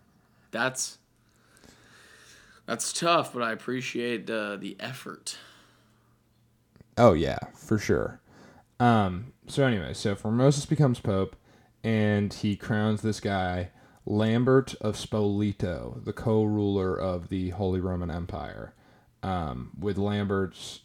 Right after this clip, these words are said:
Speaker 2: and, uh, Lambert's father, Guy the Third of Spoleto, had earlier been crowned king. So Lambert is the new ruler. Also, why don't, why isn't the name Guy used more often?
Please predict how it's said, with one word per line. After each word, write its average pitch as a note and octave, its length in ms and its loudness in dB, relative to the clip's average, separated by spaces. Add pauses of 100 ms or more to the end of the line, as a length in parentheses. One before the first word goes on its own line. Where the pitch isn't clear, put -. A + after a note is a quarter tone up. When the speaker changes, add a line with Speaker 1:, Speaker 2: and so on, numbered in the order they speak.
(100)
Speaker 2:
and, G2+ 340 -4
uh, F2+ 420 -2
Lambert's G#2+ 440 0
father, G2 540 0 (160)
Guy A2 360 6
the G#2 180 4
Third G2 640 -2 (480)
of G#2 100 -2
Spoleto, F#2 720 -8
had G2 120 -6
earlier F2+ 380 -4
been F2 280 -6
crowned F2 640 -6 (440)
king. F#2 400 -2
So F#2+ 400 -4
Lambert A2+ 520 2
is G2+ 160 2
the G#2+ 60 0
new G2+ 180 0
ruler. F2+ 500 -4 (400)
Also, F3 380 12
why D#3+ 180 12
don't, A#3+ 240 10
why G#3+ 160 8
isn't B3 160 12
the C#3 80 12
name G#2 200 10
Guy F#2 300 8
used E2+ 380 2
more F2 260 2
often? E2 520 -4